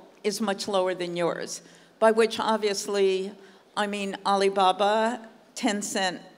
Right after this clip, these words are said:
and SoftBank. They have financial and strategic agendas,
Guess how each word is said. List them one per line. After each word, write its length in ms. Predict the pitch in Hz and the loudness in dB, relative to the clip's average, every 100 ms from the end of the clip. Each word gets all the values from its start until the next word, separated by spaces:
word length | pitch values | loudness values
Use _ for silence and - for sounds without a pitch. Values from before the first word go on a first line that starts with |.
| - | -6
and 260 | 196 170 | -4 -4
SoftBank. 800 | 170 - 175 175 175 175 - - - - - _ - | -8 -4 -2 -2 -2 -6 -6 -14 -18 -20 -20 _ 0
They 160 | 214 | 0
have 280 | 233 214 202 | 2 0 0
financial 840 | - 214 214 233 247 - 247 226 220 | -2 -2 0 0 -2 -2 -2 -2 0
and 220 | 240 277 349 | 2 2 0
strategic 840 | - 262 - 269 226 - 220 214 - - - | -6 -6 -6 -6 -6 -4 -2 -4 -8 -14 -10
agendas, 840 | 202 233 214 220 226 214 214 - | -4 -2 -2 0 2 2 -2 -12